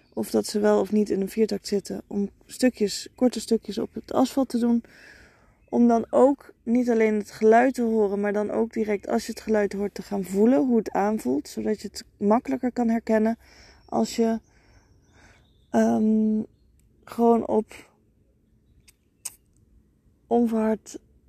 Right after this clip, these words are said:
pad bent of op een bospad wat niet zo mul is. Dan kan dat helemaal prima. Natuurlijk een lichtere bodem voor de rijbak is, is zeker ook, eh, heel fijn om daar gewoon lekker te kunnen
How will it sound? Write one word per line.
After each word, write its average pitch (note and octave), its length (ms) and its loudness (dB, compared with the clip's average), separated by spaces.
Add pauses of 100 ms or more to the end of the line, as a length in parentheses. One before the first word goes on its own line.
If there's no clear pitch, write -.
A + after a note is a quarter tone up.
(360)
pad A#3 240 2
bent G#3+ 280 2
of G#3 200 -2
op G3+ 120 -8
een G#3 180 2
bospad G#3+ 540 0
wat G#3 120 -6
niet G#3 200 -2
zo G3 100 -8
mul G#3+ 300 2
is. A#3+ 340 -2 (760)
Dan G#3+ 480 -2 (380)
kan G#3+ 200 0
dat G3 180 -4
helemaal G3+ 280 -4
prima. G#3+ 540 0 (180)
Natuurlijk A3+ 520 2
een G#3 200 0
lichtere G3+ 560 -4 (540)
bodem G3 560 4
voor G3 160 -10
de F#3+ 240 -6
rijbak F#3+ 460 -4
is, - 220 -10 (220)
is F#3+ 220 -6
zeker G3+ 460 -2
ook, G#3 240 -4
eh, A3+ 360 0 (540)
heel A3 140 2
fijn G#3 300 -2
om G3 160 -6
daar G3 240 -2
gewoon G3 240 -8
lekker F#3+ 400 -8 (600)
te G#3+ 120 -10
kunnen G3 540 -4